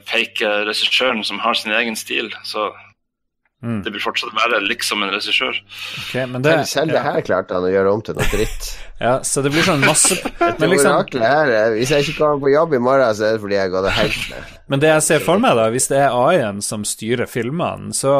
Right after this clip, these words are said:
Speaker 2: eh, får jo alle hver sin per-, personaliserte film, eh,
Speaker 1: Ja,
Speaker 2: alle
Speaker 1: ja.
Speaker 2: får sin Netflix med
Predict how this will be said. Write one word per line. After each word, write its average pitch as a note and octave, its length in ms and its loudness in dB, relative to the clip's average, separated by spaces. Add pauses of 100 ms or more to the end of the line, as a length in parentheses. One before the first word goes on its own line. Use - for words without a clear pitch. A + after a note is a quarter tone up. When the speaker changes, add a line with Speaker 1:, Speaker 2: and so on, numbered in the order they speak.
Speaker 2:
eh, B2 260 2
får D#3 160 2
jo C3 120 2
alle C#3+ 280 4
hver B2+ 240 2
sin B2 300 -6
per-, - 260 -10
personaliserte B2 880 -6
film, F3 560 -6
eh, E3 320 0
Speaker 1:
Ja, - 140 -12 (140)
Speaker 2:
alle F3+ 160 2
Speaker 1:
ja. - 40 0
Speaker 2:
får C3+ 160 0
sin F3 340 -2
Netflix - 480 -4
med A#2+ 180 -4